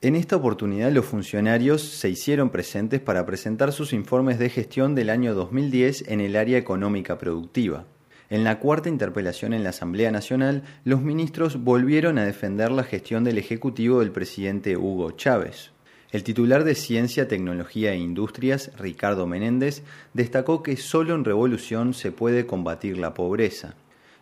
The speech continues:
Menéndez aprovechó su comparecencia para asegurar que las desigualdades en el mundo eran consecuencia de la crisis del capitalismo. El ministro aseguró que el objetivo de la revolución bolivariana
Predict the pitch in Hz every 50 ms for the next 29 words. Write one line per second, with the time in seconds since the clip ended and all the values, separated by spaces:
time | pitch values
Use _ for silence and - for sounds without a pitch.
0 | - - 92 92 101 113 123 131 143 143 - 117 - - 92 87 85 82 - -
1 | 123 120 - 101 - - 85 82 85 87 85 85 - - 117 113 117 117 131 127
2 | 127 127 - - - - - 120 120 131 127 - 151 143 147 156 170 175 175 170
3 | 156 131 120 117 110 104 95 - 113 101 104 104 107 123 147 156 139 107 - 113
4 | 95 92 92 95 98 101 107 107 113 120 120 120 120 - - - - 131 139 147
5 | 139 120 - 110 104 98 - 139 127 - 131 127 127 127 - 139 127 117 107 98
6 | 90 85 85 - 113 113 107 - - 101 95 92 82 85 - 87 82 - 92 -
7 | - 98 110 123 113 90 95 90 82 76 - - _ _ _ _ _ _ - -
8 | 98 98 104 110 117 127 135 - - 156 156 147 - - 95 90 92 98 107 120
9 | 117 - 110 98 92 87 - - 98 90 - - 131 147 147 127 101 90 85 82
10 | 82 82 85 82 82 82 80 80 - - 107 113 113 101 92 95 113 113 98 90
11 | 92 92 92 98 104 110 117